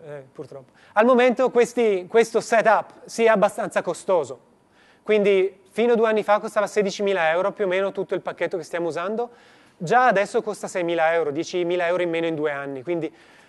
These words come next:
sta diventando più vicino a consumer technology. Se pensate per esempio al Wii, tra le varie piattaforme, la possibilità di registrare la propria, ehm, il battito cardiaco e frequenza cardiaca,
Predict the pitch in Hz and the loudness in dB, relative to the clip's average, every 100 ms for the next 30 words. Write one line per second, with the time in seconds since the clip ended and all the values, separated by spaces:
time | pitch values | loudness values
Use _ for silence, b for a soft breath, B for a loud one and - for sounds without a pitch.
0 | B - 208 220 220 214 214 214 214 196 | B -2 0 2 2 0 0 0 -2 -2
1 | 196 196 185 175 - 180 175 170 - 170 | -2 -2 -4 -8 -6 -4 -4 -6 -6 -4
2 | 165 135 131 175 196 226 226 220 214 175 | -4 -6 -12 -10 -2 0 0 0 0 0
3 | 190 196 190 196 170 156 170 202 208 B | -2 -2 -2 -2 0 0 -2 -2 -6 B
4 | B 185 175 175 180 180 170 139 170 180 | B -4 -2 0 0 -4 -6 -4 -2 -2
5 | 170 160 - 165 175 165 160 - B 165 | -4 -6 -6 -4 -2 -2 -2 -6 B -6
6 | 160 156 180 170 165 160 156 165 151 143 | -6 -4 -2 -2 -2 -4 -4 -4 -4 -8
7 | 190 160 151 151 147 147 _ b 170 175 | -4 -2 -2 -4 -8 -12 _ b -4 -4
8 | 180 165 160 165 160 160 165 170 170 180 | -4 -8 -4 -4 -6 -8 -8 -8 -6 -6
9 | 160 160 175 | -4 -6 -6